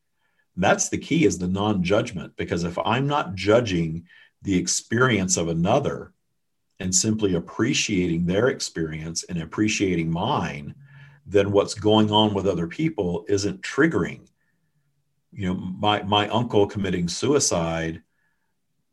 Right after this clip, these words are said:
was not a, a really sad thing for me. It was his choice. It was his path to exit. It was his experience. And I was very at peace with it. But there would have been a time in my life where that would have been really upsetting.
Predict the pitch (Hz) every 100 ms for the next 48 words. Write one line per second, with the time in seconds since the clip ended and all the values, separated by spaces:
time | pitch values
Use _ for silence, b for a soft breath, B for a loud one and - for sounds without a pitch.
0 | _ _ _ _ _ - 101 95 104 107
1 | 101 95 92 92 95 107 104 - 101 92
2 | 95 90 104 175 170 85 80 69 78 101
3 | 104 101 - - - 98 110 120 - -
4 | 87 85 85 101 92 - 98 98 - 87
5 | 90 90 92 120 90 87 85 - 80 95
6 | 92 - - 92 92 101 123 - - b
7 | b b b b _ 90 95 95 80 92
8 | 110 123 98 95 107 113 - - - -
9 | - - _ _ _ _ _ _ - 104
10 | 101 110 113 107 98 92 110 117 104 92
11 | 85 92 156 95 92 - - 92 98 95
12 | 95 95 92 104 - 113 104 82 85 95
13 | 104 127 147 - -